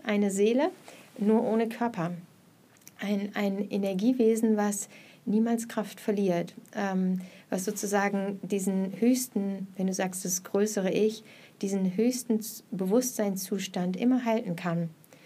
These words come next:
und damit einfach eine Quelle ist für endlos Frieden, endlos Liebe, <laughs> endlos, ähm,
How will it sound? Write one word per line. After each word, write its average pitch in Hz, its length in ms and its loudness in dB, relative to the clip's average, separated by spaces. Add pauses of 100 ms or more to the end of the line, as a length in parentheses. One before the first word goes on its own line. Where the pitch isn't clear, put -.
(420)
und 196 180 0
damit 214 400 2
einfach 202 380 -2
eine 196 240 0
Quelle 214 480 0
ist 202 360 -2
für 202 540 -4 (640)
endlos 214 500 0
Frieden, 202 640 -4
endlos 202 520 -4
Liebe, 190 280 -8 (100)
<laughs> - 140 -2
endlos, 190 540 -2 (420)
ähm, 185 480 2